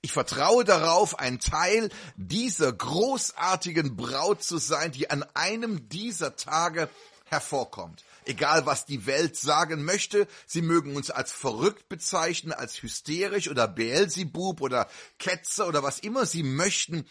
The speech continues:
Ich möchte mich immer in dieser Gruppe wiedererkennen. Ich bin immer noch dort. Ich werde dort bleiben. Ich wurde dort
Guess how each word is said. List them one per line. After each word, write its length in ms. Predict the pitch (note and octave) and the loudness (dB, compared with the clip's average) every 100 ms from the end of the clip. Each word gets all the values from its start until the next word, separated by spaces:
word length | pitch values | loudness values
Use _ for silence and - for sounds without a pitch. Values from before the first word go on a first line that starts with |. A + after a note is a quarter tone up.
| - | -12
Ich 160 | - C#3+ | -8 -2
möchte 240 | F#3+ - | -2 -2
mich 200 | D#3+ C#3+ | -6 -6
immer 360 | G3+ A#3 B3+ A#3 - - | -4 2 2 2 -4 -10
in 300 | - C#3+ B2+ | -2 -2 -2
dieser 420 | A2 A3+ B3+ F3 C#3 | -4 -4 -2 0 0
Gruppe 540 | - F#3 F3 D3+ - | 2 0 2 -2 -2
wiedererkennen. 680 | F3 F3 C#3+ - - G2+ F2+ | -2 0 0 -2 -4 -4 -4
Ich 140 | - | -4
bin 120 | C#3 | -6
immer 360 | D3+ A#3+ B3 B3+ | -4 -4 0 2
noch 240 | G#3 D#3 G2+ | 4 2 0
dort. 520 | A#2+ E3 C#3+ G#2 - - _ | 2 4 4 0 -6 -20 _
Ich 180 | D#3+ - | -6 0
werde 200 | D#3+ C3 | 2 0
dort 420 | F#2+ A#2+ E3+ F3 - | -2 0 0 -2 0
bleiben. 360 | D3+ B2+ A2 | 2 2 0
Ich 160 | A#2 C3+ | -6 -4
wurde 200 | B2 A#2 | -2 -2
dort 460 | E2+ D3 E3+ - | -2 0 0 -4